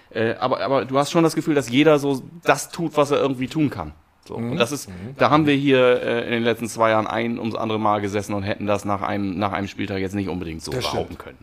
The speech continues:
Speaker 1: Und das ist eine Leistung des Trainers und ich finde, ähm, ich guck da jetzt drauf und sag, würd ich mir beim nominellen Kader, den wir eigentlich zur Verfügung haben, natürlich ganz anders wünschen, aber, äh, macht mir keine Angst. So.
Speaker 2: Das ist es, das ist es. Äh, man muss zu, zur Wahrheit gehört ja auch,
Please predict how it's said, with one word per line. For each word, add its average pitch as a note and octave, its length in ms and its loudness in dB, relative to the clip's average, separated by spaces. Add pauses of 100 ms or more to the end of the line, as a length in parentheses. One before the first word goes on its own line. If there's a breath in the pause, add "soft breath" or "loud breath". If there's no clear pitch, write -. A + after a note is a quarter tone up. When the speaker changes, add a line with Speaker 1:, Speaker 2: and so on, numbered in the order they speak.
Speaker 1:
Und D#2+ 180 -12 (360 loud breath)
das B2+ 160 0
ist C#3+ 80 0
eine C#3+ 80 2
Leistung C#3 320 2
des A2+ 140 -4
Trainers C#3 440 2
und A#2 200 -2
ich - 120 -8
finde, A2 500 0
ähm, G#2 320 -4
ich - 80 -10
guck A3 160 2
da G3 120 6
jetzt D#3 220 4
drauf E3+ 260 4
und D#3+ 80 -2
sag, D3+ 240 4 (540 loud breath)
würd F#3 140 6
ich F#3 160 0
mir F#3 160 6
beim E3 180 6
nominellen E3+ 460 6
Kader, D#3+ 300 4
den D#3 160 2
wir C#3+ 80 4
eigentlich D3 220 2
zur D3+ 140 2
Verfügung D3 300 2
haben, C#3 220 4
natürlich E3 360 0
ganz D#3+ 220 4
anders D3 300 2
wünschen, C3+ 320 0
aber, B2 560 4
äh, - 40 -8 (240 soft breath)
macht E3+ 240 -2
mir F3 120 2
keine F3+ 340 -2
Angst. - 380 -4 (840)
So. - 100 -6
Speaker 2:
Das D4 120 6
ist F3 140 2
es, G#2+ 180 -6
das E3+ 140 -6
ist A#2+ 80 -4
es. - 200 -12 (200)
Äh, C3+ 180 -6
man F3+ 140 0
muss G3 160 0
zu, F#3+ 80 -6
zur F3+ 260 2
Wahrheit G#3 280 4
gehört F3+ 160 0
ja E3+ 80 4
auch, G3+ 320 4